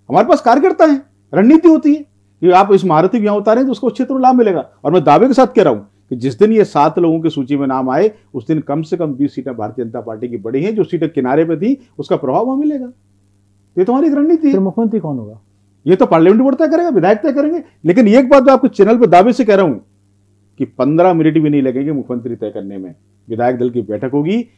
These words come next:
Speaker 1: और सर्वसम्मति से पन्द्रह मिनट में कोई नया नाम या जो भी नाम आना होगा तय हो जाएगा।
Speaker 2: कहीं ऐसा तो नहीं था कि, अ, कहीं कोई हार का खतरा था या कहीं सीटें गंवाने का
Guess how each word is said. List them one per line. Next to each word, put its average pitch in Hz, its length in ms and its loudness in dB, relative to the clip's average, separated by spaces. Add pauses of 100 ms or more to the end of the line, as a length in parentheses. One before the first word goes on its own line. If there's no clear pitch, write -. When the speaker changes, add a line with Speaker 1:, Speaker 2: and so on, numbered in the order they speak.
(120)
Speaker 1:
और 143 120 -6
सर्वसम्मति 165 680 -2
से 196 100 -2
पन्द्रह 156 380 -4
मिनट 143 220 -4
में 240 220 -4 (300)
कोई 147 100 0
नया 139 160 -4
नाम 135 260 -6 (240)
या 131 160 -2
जो 135 120 -2
भी 135 100 -2
नाम 127 200 -2
आना 123 140 -4
होगा 175 160 -4
तय 233 120 0
हो 131 160 0
जाएगा। 85 300 -16 (1800)
Speaker 2:
कहीं 190 180 -4
ऐसा 160 260 -6
तो 214 120 -8
नहीं 226 140 -4
था 214 100 -6
कि, 196 140 -4
अ, 160 220 -8 (280)
कहीं 160 180 -6
कोई 170 220 -6
हार 143 220 -10
का 156 120 -8
खतरा 147 380 -10
था 139 360 -10
या 135 200 -6
कहीं 139 180 -8
सीटें 139 360 -8
गंवाने 131 360 -6
का 131 360 -12